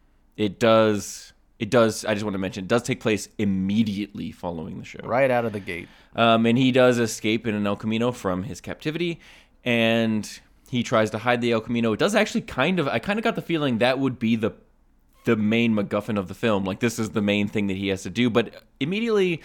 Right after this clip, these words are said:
Speaker 1: not immediately, but quickly, that is no longer the issue. It's just him
Speaker 2: Right.
Speaker 1: getting away. The El Camino is
Speaker 2: Mm-hmm.
Speaker 1: not important anymore. So, the way we were talking a second ago, and the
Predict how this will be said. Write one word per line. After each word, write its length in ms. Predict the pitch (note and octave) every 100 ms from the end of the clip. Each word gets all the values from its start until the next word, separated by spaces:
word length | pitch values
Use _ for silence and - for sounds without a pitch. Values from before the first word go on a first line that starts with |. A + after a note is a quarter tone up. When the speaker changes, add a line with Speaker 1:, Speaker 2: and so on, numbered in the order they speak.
| - -
Speaker 1:
not 140 | E3 D#3+
immediately, 280 | D#3+ C#3+
but 240 | B2+ A#2+ -
quickly, 440 | F#3+ - D#3+ D3
that 220 | B2 A#2+ A#2
is 100 | A2+
no 160 | A2+
longer 320 | G#2+ G#2 G2
the 160 | F#2+ F#2+
issue. 240 | F2 - F#2+
It's 100 | F2+
just 160 | G2
him 60 | F#2+
Speaker 2:
Right. 80 | F2+
Speaker 1:
getting 160 | F2 E2+
away. 180 | E2+
The 120 | F2 G2+
El 80 |
Camino 260 | G2+ A2 G2
is 60 | F#2
Speaker 2:
Mm-hmm. 40 |
Speaker 1:
not 120 | F#2+
important 380 | F2 - G2 F#2+
anymore. 420 | F2+ F2+ F2+ F2+ - - - - -
So, 540 | - D3 C#3 B2+ A#2+ - _ _ _ _
the 80 | -
way 160 | B2+ B2+
we 160 | B2 B2
were 60 |
talking 280 | G#2+ G2+ F#2+
a 40 | F#2
second 260 | E2+ -
ago, 220 | F#2+ E2 - - - -
and 500 | A#2+ A#2+ A#2+ A2 G#2+
the 420 | G#2 A2 G#2+ G#2